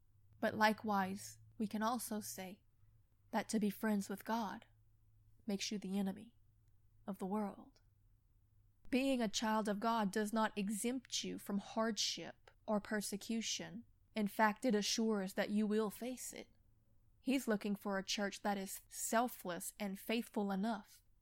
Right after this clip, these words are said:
to serve him anyway, to worship him in the midst of it, to bring others to the knowledge of the truth, realizing that this is all temporary anyway. The greater reward, the greater glory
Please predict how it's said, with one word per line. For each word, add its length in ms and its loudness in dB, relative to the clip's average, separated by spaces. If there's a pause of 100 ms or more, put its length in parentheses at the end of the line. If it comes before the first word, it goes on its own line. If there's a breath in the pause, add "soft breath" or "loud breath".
to 100 -2
serve 360 0
him 140 -4
anyway, 520 -2 (580)
to 100 2
worship 460 4
him 160 0
in 120 2
the 60 0
midst 360 0
of 100 -6
it, 240 -14 (520 soft breath)
to 120 2
bring 240 4
others 320 4
to 100 0
the 100 0
knowledge 420 2
of 100 -4
the 80 -4
truth, 400 0 (100)
realizing 920 2 (420 soft breath)
that 160 -4
this 220 2
is 120 0
all 220 4
temporary 720 0
anyway. 400 -4 (540)
The 80 4
greater 420 6
reward, 540 0
the 80 2
greater 420 6
glory 560 -4